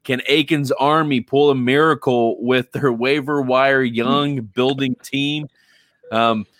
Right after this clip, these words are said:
you know, can the guys at the bottom of this league, censored by the commish, Royal Ruckus, and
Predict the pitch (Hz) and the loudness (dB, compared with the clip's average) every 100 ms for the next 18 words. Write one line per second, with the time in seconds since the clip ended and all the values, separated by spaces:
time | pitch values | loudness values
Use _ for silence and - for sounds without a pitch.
0 | _ _ 117 123 127 - 127 117 117 123 | _ _ -2 0 0 0 -2 -2 0 0
1 | 143 165 156 139 147 143 135 113 127 156 | 2 0 -2 -2 -4 -2 -2 0 2 2
2 | 156 139 123 113 - 104 90 - 131 - | 2 0 0 -6 -8 -10 -10 -12 -12 -8
3 | 127 131 131 117 139 135 110 - 98 113 | 0 2 0 -4 -4 -2 -4 -6 -4 0
4 | 123 123 127 127 - 95 - 101 95 | 0 2 2 2 -2 -6 -6 -10 -10